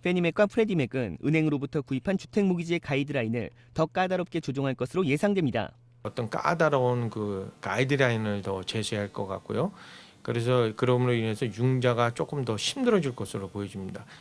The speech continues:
Speaker 2: 그렇게 되면은 결국은 주택 마켓의 위축으로, 어, 나타나는 현상이 보여지겠죠.
Speaker 1: 부동산 전문가들은 주택 모기지 이자율이 상승될 것으로 우려되고 있지만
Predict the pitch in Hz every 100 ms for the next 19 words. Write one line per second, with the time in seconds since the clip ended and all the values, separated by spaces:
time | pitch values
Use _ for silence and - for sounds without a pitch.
0 | - 120 117 113 113 113 113 107 107 101
1 | 107 107 - 107 107 95 - 95 - 113
2 | 104 110 - - 104 98 - - - 101
3 | 107 104 - 107 98 95 92 143 107 101
4 | 95 - 104 98 - 107 - - _ _
5 | _ - - 175 208 208 202 147 165 165
6 | 123 113 117 80 - - - 170 143 139
7 | 143 139 107 123 127 190 208 202 202 185
8 | 170 131 156 170 135 190 180 135 - 123
9 | 85